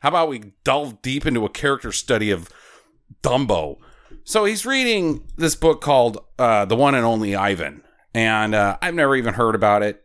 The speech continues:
know nothing about it. And he's like, "Yeah, I don't remember this part." I don't remember this part. I don't remember this part. I'm like, "Okay, well, uh, <sighs> did you read it?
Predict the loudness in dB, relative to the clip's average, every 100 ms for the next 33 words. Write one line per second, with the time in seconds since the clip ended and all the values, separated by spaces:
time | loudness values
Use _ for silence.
0 | -14 -4 0 2 0 0 -2 2 2 2
1 | -2 -6 _ -18 -4 0 2 4 2 2
2 | _ _ _ -8 0 0 0 -8 -2 -2
3 | -2 -4 -2 -2 -2 -6 -8 -2 -2 -2
4 | -8 -18 -20 _ _ _ _ -2 -2 0
5 | -2 -2 0 0 2 0 -2 -8 -4 -2
6 | -2 -4 -4 -4 -6 -2 -2 0 -2 -2
7 | -2 0 0 0 0 0 0 -12 -20 -20
8 | -20 _ _ _ _ _ -8 -6 -2 -2
9 | -2 -6 -8 -8 -6 -6 -8 -12 -8 -6
10 | -4 -2 2 2 4 0